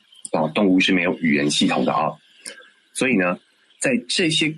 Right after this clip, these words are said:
功能，只有人类有的功能，就是由我们进化脑区负责的。好，那我们就要来理解一下哦，我们在对话的时候，请问是在哪一个脑区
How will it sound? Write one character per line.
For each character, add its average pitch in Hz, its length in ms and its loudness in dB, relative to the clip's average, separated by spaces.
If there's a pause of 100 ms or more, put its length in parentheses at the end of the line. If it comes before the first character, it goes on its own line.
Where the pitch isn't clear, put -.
(120)
功 180 260 2
能， 92 180 2
只 - 140 0
有 143 160 2
人 110 240 2
类 208 140 2
有 95 160 2
的 90 100 0
功 107 180 2
能， 76 200 2
就 98 100 0
是 92 160 2
由 87 100 2
我 87 140 2
们 71 180 -2 (120)
进 117 280 0
化 80 240 -4 (260)
脑 71 240 -4
区 - 340 0 (100)
负 - 260 0
责 - 200 0
的。 - 180 -4 (1700)
好， - 260 -4 (640)
那 123 100 0
我 107 60 0
们 92 100 0
就 98 80 0
要 107 60 0
来 90 240 -2 (360)
理 104 180 2
解 - 160 0
一 110 100 2
下 76 220 0
哦， 73 240 -4 (240)
我 104 80 2
们 110 120 4
在 170 160 0 (120)
对 151 200 2
话 107 240 -2
的 76 140 -2
时 - 300 -2
候， - 280 -2 (640)
请 95 380 0
问 127 220 2
是 117 180 0
在 110 300 -2
哪 78 240 -2
一 104 120 2
个 - 240 0 (140)
脑 78 360 0
区 139 440 0